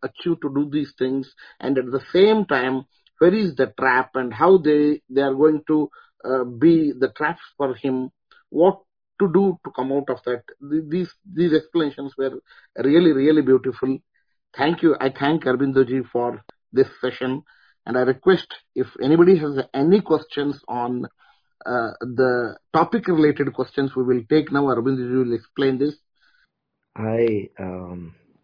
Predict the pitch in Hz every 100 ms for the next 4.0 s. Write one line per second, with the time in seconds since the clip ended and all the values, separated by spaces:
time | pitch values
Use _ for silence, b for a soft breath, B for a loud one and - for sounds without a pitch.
0 | _ - 95 101 101 - 80 85 82 82
1 | 71 90 - b b b b b _ _
2 | _ _ _ _ _ _ _ _ _ _
3 | _ _ _ _ _ 107 117 120 123 120